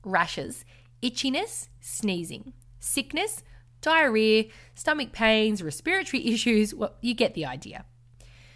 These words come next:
So there are foods high in histamine,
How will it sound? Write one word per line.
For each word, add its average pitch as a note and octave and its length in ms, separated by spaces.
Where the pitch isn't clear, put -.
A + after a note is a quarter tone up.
So - 160
there D#4 180
are C5+ 100
foods G#3+ 360
high D#3 500
in F3 120
histamine, F#3+ 600